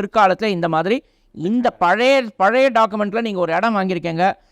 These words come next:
இன்னைக்கு அந்த ஏரியாவே நிறைய டெவலப்மெண்ட் ஆயிடுத்து, இல்ல அந்த இடத்துல டெவலப்மெண்ட்டே இல்ல, புதர் புதரா வளர்ந்து கிடக்கிறது,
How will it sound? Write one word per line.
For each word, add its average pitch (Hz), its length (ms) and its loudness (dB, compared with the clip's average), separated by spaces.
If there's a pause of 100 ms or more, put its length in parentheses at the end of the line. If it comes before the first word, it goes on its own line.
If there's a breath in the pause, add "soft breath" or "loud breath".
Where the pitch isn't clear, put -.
(140)
இன்னைக்கு 170 300 -2
அந்த 156 140 -2
ஏரியாவே 196 540 0
நிறைய 185 280 -2
டெவலப்மெண்ட் 165 520 0
ஆயிடுத்து, 190 180 -2
இல்ல 185 400 2
அந்த 175 160 2
இடத்துல 165 200 -2
டெவலப்மெண்ட்டே 170 400 -2
இல்ல, 175 180 0
புதர் 151 360 -6
புதரா 160 320 -2
வளர்ந்து 160 240 -2
கிடக்கிறது, 143 460 -4